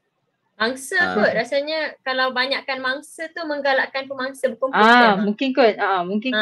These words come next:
Speaker 1: Ah.
Speaker 2: Hmm, mungkin macam tu. Benda ni memang
Speaker 3: Hmm,
Speaker 2: saya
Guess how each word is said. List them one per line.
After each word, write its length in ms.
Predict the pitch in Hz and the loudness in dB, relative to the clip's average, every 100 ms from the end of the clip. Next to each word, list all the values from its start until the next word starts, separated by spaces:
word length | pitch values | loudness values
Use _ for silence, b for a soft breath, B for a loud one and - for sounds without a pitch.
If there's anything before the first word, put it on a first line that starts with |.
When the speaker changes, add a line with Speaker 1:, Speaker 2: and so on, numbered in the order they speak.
| 202 185 | 0 0
Speaker 1:
Ah. 320 | 180 175 - | -4 -8 -12
Speaker 2:
Hmm, 480 | 50 - 92 92 101 | -14 -14 -18 -20 -10
mungkin 140 | 104 101 | -6 -6
macam 140 | 92 - | -8 -14
tu. 120 | - _ _ _ _ _ _ _ _ _ _ 95 | -18 _ _ _ _ _ _ _ _ _ _ -6
Benda 160 | 95 | -4
ni 80 | 120 | -2
memang 240 | 110 101 | -2 -2
Speaker 3:
Hmm, 60 | 98 | -2
Speaker 2:
saya 200 | 98 98 | -2 0